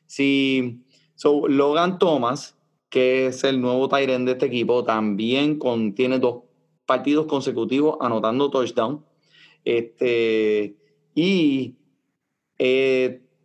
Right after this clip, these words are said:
Kyle Allen lo está ayudando a ser más efectivo también. Eh, si tenía a George Kittle, que obviamente sabe, como tú dijiste, va a estar afuera por un cuchuflén de semana, eh, este es tremendo candidato para sustituirlo. Y mira, está dispuesto en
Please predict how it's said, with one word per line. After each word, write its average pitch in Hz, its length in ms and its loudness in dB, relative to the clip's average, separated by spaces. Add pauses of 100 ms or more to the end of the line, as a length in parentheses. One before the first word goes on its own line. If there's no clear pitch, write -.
(320)
Kyle 147 260 2
Allen 160 280 0
lo 135 60 2
está 127 160 0
ayudando 151 380 2
a 131 40 2
ser 156 300 0 (120)
más 131 520 0
efectivo 135 640 0
también. 104 560 -2 (640)
Eh, 120 920 0
si 135 180 -2
tenía 143 380 2
a 175 80 0
George 156 340 0
Kittle, 143 460 2 (160)
que 110 100 -4
obviamente 117 500 -2
sabe, 123 380 0
como 117 240 -4
tú 110 140 -2
dijiste, 117 600 -4
va 107 60 -4
a - 20 -6
estar 110 160 -2
afuera 110 720 0
por 104 200 0
un 98 840 -8
cuchuflén 127 840 -2
de 127 120 2
semana, 120 540 -2 (460)
eh, 117 520 0
este 147 220 0
es 160 40 -4
tremendo 131 380 -2
candidato 139 680 0
para 127 240 -2
sustituirlo. 139 880 0
Y 113 120 -8
mira, 123 360 -6
está 107 260 -8
dispuesto 131 520 -8
en 110 160 -12